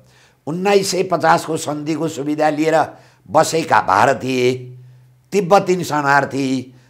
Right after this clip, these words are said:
भुटानी शरणार्थी, बङ्गलादेशी शरणार्थीलाई जम्मैले यो अहिले संवैधानिक र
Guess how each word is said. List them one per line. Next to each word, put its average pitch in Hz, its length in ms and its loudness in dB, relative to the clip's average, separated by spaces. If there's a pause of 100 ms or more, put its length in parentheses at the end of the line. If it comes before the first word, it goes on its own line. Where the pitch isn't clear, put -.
(140)
भुटानी 190 480 2
शरणार्थी, 135 920 -2 (220)
बङ्गलादेशी 175 720 2
शरणार्थीलाई 139 1400 0
जम्मैले 214 720 4
यो 185 180 6
अहिले 156 280 2
संवैधानिक 123 720 -2
र 151 380 0